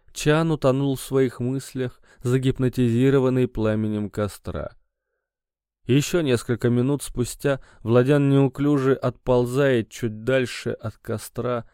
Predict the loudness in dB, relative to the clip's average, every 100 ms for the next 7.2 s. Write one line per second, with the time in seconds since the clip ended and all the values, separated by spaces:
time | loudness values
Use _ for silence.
0 | _ _ 0 2 2 0 0 2 2 2
1 | 0 2 0 0 _ _ -2 -2 2 2
2 | 2 0 2 2 2 0 -6 -4 0 0
3 | 0 -6 -8 -10 -4 -2 -4 -10 -12 -12
4 | -14 _ _ _ _ _ _ _ _ _
5 | _ _ _ _ _ -12 -10 -6 -4 -4
6 | -4 -4 -6 -4 -2 -2 -2 -6 -10 -14
7 | -16 -16